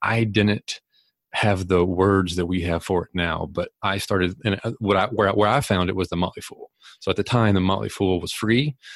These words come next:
and it's right when the internet was kind of coming to its own. And the, the movers and shakers at Motley Fool were pretty early on developing content around that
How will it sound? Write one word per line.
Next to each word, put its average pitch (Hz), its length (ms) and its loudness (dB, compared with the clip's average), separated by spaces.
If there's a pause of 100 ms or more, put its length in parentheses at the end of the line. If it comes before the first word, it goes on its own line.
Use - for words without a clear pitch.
(140)
and 87 120 0
it's 90 240 -4
right 95 220 2
when 104 100 2
the 95 80 0
internet 95 240 2
was 95 120 -4
kind 92 200 0
of 92 60 -2
coming 98 240 2
to 98 100 -2
its 92 160 -2
own. 117 340 2 (360)
And 92 400 0
the, 92 200 -4 (120)
the 92 80 -2
movers 101 320 4
and 98 80 0
shakers 98 340 2
at 92 140 4 (100)
Motley 104 240 0
Fool 101 320 2
were 92 100 4
pretty 110 240 2
early 101 280 4
on 92 320 0
developing 92 400 0
content 95 360 0
around 85 200 -4
that 87 180 -6